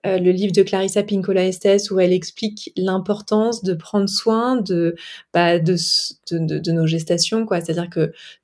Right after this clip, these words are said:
tant qu'un bébé n'est pas prêt à sortir, euh, on va pas le livrer au monde. Et tant que ma décision, euh... enfin, en fait,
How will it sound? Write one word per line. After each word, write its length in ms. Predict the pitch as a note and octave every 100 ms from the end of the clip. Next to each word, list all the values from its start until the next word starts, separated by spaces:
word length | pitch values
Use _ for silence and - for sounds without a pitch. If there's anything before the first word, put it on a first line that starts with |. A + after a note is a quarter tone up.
| -
tant 240 | A3+ A3
qu'un 320 | A3 F3 F3
bébé 320 | E3+ F#3 F#3
n'est 120 | G3+ E3+
pas 140 | E3+
prêt 200 | E3 F#3
à 40 |
sortir, 640 | F3 E3 - - G#3 A3 A3 - - - _
euh, 420 | F#3 E3 D#3+ D#3+
on 80 | D#3+
va 100 | D#3+
pas 140 | D#3+ F3+
le 60 |
livrer 280 | F3 E3+ D#3+
au 80 | F3
monde. 460 | F3 F3 F3+ E3 D#3 _ -
Et 120 | F#3+
tant 200 | G#3 G#3
que 60 | G#3
ma 120 | G3
décision, 880 | F3+ F#3+ - F#3 F#3 G#3+ A3+ A3 A3
euh... 360 | F#3+ F#3 - - - - - - _ _ _ _ -
enfin, 120 | G3+
en 100 | G3
fait, 360 | G#3+ G#3+ -